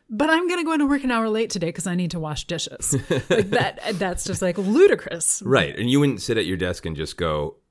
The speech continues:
Speaker 2: "I'm gonna read a book on my Kindle for two hours and then I'll get caught up in the next two hours."
Speaker 1: No.
Speaker 2: Right.
Speaker 1: No, never.
Speaker 2: <laughs>
Speaker 1: And so the fact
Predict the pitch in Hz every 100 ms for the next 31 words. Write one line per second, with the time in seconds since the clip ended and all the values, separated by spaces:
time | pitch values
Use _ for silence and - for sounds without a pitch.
0 | _ _ 92 87 82 69 - 87 80 76
1 | 73 73 - 85 78 71 78 - 78 73
2 | 71 80 73 71 - 69 - 78 69 67
3 | 67 65 71 71 69 71 76 71 - 80
4 | 69 67 - _ - 85 78 69 - 73
5 | 64 58 57 - 311 403 233 151 - -
6 | 294 392 - 330 285 415 381 208 160 -
7 | - - 214 220 - 214 202 196 - 196
8 | 190